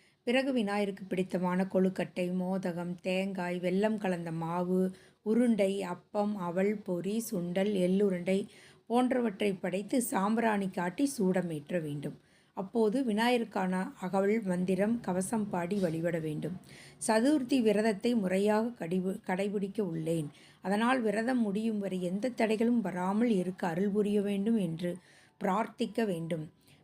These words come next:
பெரிய அளவில் நெய்வேத்தியங்கள் படைத்து வழிபட முடியாதவர்கள் சிறிதளவு அவல் மற்றும் வாழைப்பழம் வைத்தும் வழிபடலாம். மேலும் ஏழை எளிய மக்களுக்கு வசதிக்கேற்றவாறு தானங்கள் செய்யலாம், அன்னதானம் வழங்கலாம். விநாயகர் விரதத்தை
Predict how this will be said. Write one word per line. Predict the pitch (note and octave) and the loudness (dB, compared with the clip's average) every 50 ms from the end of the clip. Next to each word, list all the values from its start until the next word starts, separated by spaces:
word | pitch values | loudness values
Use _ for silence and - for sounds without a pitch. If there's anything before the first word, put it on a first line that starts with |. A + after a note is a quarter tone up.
| _ _ - | _ _ 4
பெரிய | B3 B3+ C#4 D4+ D4 C#4+ | 6 6 6 4 2 2
அளவில் | C4 B3+ B3 A#3+ C4+ C4 A#3 | 2 2 2 0 0 0 0
நெய்வேத்தியங்கள் | G3+ F#3+ F#3+ G3 G#3+ G#3 G3 - G#3+ G3+ G3 G3+ G3+ G3 - | 0 0 0 0 0 -2 0 0 0 0 2 0 -2 0 0
படைத்து | F#3+ F3+ G3 F#3+ F#3+ B3 | 0 0 0 0 -2 0
வழிபட | A3 G3+ E3+ F#3 F#3+ F#3+ G3 F#3+ F#3+ | 0 0 0 2 0 2 2 0 0
முடியாதவர்கள் | F3 E3+ E3+ F3 G3 G3+ G3 F#3+ G3 F#3+ G3+ G3+ G3+ A#3 B3 B3+ B3+ - - - - _ - | 0 -2 0 2 2 2 2 2 0 0 0 0 0 0 0 0 -2 -8 -16 -20 -20 _ -2
சிறிதளவு | - - A#3 B3+ B3 C4+ C4 C4 C4 C#4 C#4+ | 0 4 4 4 6 4 4 4 2 0 0
அவல் | A3+ F3+ F3 G3+ A3+ B3 | -2 0 0 0 2 2
மற்றும் | A#3+ G#3 F#3+ G3+ - F3+ F3 | 0 0 -2 -4 -6 -6 -4
வாழைப்பழம் | E3 E3+ F3 F#3+ G#3+ A3 A3 - A3 G#3+ G3+ F#3+ | -2 -2 0 0 0 0 0 -2 -2 -2 -2 -2
வைத்தும் | F#3+ F#3 F#3+ F#3+ - D#4+ F4 C#4 | -2 -2 -2 -2 -2 -2 0 0
வழிபடலாம். | G3 D#3 D3+ D3+ - - E3 D#3+ D#3 E3 E3 D#3+ E3+ - - _ _ _ _ _ _ _ _ _ _ - | 0 0 -2 -4 -6 -6 -4 -2 0 0 -2 -2 -2 -6 -12 _ _ _ _ _ _ _ _ _ _ -2
மேலும் | G3 G#3 A3+ B3 B3+ C#4+ C4+ B3 G#3 | 2 4 4 6 4 4 4 2 2
ஏழை | G3+ G#3 A#3 B3+ C4 B3+ | 4 4 4 2 2 2
எளிய | A#3 G#3 G#3 G#3 G3+ F#3+ | 2 0 0 0 0 0
மக்களுக்கு | F#3 F#3 F#3 - A3 A3+ A3+ A3 A#3 A3 | -2 -4 -4 -2 -2 -2 0 0 0 0
வசதிக்கேற்றவாறு | G3+ E3+ F#3 - A3+ A#3 C#4 C4+ - A#3+ G#3+ G3 G#3 G3+ F#3 G3 F#3+ G3 F#3+ F#3+ F#3 E3 | 0 0 0 0 0 0 -2 -2 -2 -4 -4 -2 -2 -2 0 2 2 2 2 0 0 -2
தானங்கள் | F3 E3+ F3 F#3 F#3+ G3 G3 G#3 G#3 A3+ | -2 -2 0 0 0 0 2 2 0 0
செய்யலாம், | A3+ - F#3+ D3+ D3+ D3 D#3+ D#3+ D3+ D3+ - - _ | 0 -4 -6 -8 -6 -6 -6 -8 -8 -8 -10 -12 _
அன்னதானம் | - F#3+ F#3+ G3 G3+ G#3+ G#3+ G#3 G#3+ A3+ B3 B3 | -6 -4 -2 -2 0 0 0 0 -2 -2 -4 -4
வழங்கலாம். | G#3 E3 D#3+ D#3+ E3+ F3 E3 D#3+ E3+ - - - - - - - _ - | -4 -6 -6 -6 -6 -6 -6 -6 -8 -12 -18 -20 -20 -20 -20 -14 _ 0
விநாயகர் | G#3 G#3+ A#3+ B3+ C4 B3+ A#3+ C4 A#3 G#3 | 2 4 6 6 6 4 4 2 0 0
விரதத்தை | G3 F#3 F#3+ F#3+ F#3 F3+ - - G3 | 0 0 0 -2 -2 -4 -2 0 0